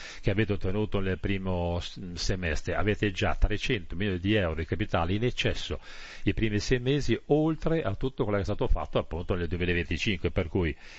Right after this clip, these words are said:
vista l'approvazione dell'aumento di capitale e anche numeri più elevati di azioni, dobbiamo allora pensare che la vostra ambizione consista nel gestire un D P S anno dopo anno stabile, se non in crescita,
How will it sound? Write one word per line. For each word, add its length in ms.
vista 640
l'approvazione 920
dell'aumento 540
di 80
capitale 640
e 180
anche 360
numeri 340
più 140
elevati 480
di 80
azioni, 440
dobbiamo 420
allora 220
pensare 560
che 100
la 100
vostra 300
ambizione 840
consista 720
nel 680
gestire 600
un 420
D 100
P 140
S 200
anno 160
dopo 260
anno 300
stabile, 580
se 180
non 220
in 80
crescita, 480